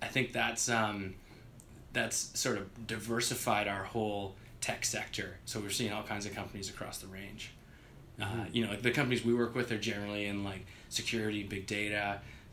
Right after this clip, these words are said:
Speaker 1: you know, their software as a service, a little bit of telecom, but, you know, it's, it's, it's pretty wide ranging.
Speaker 2: Um, totally. I really <laughs> like what you just said there. It's like, you're not walking around with briefcases anymore and shaking hands.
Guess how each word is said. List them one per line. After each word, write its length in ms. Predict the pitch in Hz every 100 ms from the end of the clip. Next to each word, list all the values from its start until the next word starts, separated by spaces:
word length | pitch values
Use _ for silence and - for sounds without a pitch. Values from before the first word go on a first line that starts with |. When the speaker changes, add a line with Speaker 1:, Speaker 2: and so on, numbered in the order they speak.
| -
Speaker 1:
you 80 | 98
know, 60 |
their 80 | 92
software 360 | 92 110 107 104
as 80 | 98
a 20 |
service, 840 | - - 107 104 104 101 - - -
a 60 |
little 260 | 120 147 143
bit 140 | 131
of 80 | 117
telecom, 760 | - 113 117 - 123 117 120 127 -
but, 260 | 113 101 98 - - -
you 80 | 110
know, 140 | 98
it's, 220 | 104 - -
it's, 180 | 110
it's 120 | - -
pretty 240 | - 139
wide 260 | 110 101 98
ranging. 380 | 101 107 - - - - - - 98
Speaker 2:
Um, 140 | 98 101
totally. 300 | 127 107 85 -
I 120 | 117
really 320 | 127 147 165
<laughs> 120 | 147
like 160 | 143 170
what 100 | 131
you 80 | 139
just 260 | 113 113 -
said 200 | 127 104
there. 260 | 98 95 - - - -
It's 180 | 120 123
like, 280 | 120 117 - -
you're 200 | 120 123
not 220 | 127 139
walking 240 | 131 131 131
around 200 | 120 113
with 200 | 113 95
briefcases 600 | 113 135 - 110 101 110
anymore 340 | 98 98 98
and 100 | 98
shaking 280 | 107 110 104
hands. 500 | 95 113 98 101 98